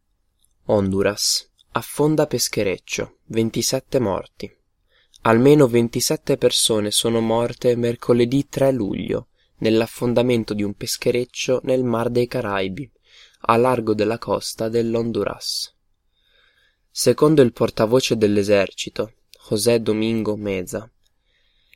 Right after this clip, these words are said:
il peschereccio avrebbe preso il mare nonostante le condizioni meteo inadatte alla navigazione e alla pesca,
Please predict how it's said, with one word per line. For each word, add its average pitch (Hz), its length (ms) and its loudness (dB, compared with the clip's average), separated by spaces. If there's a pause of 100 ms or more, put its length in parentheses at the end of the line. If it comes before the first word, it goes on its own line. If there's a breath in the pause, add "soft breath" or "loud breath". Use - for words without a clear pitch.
(120)
il 113 200 -2
peschereccio 131 840 0
avrebbe 143 440 2
preso 117 320 2
il 104 100 2
mare 104 540 -2
nonostante 131 600 0
le 139 140 0
condizioni 123 840 -2
meteo 123 520 0
inadatte 120 640 -4
alla 120 180 -2
navigazione 127 960 -4
e 123 100 0
alla 123 240 -2
pesca, - 560 -6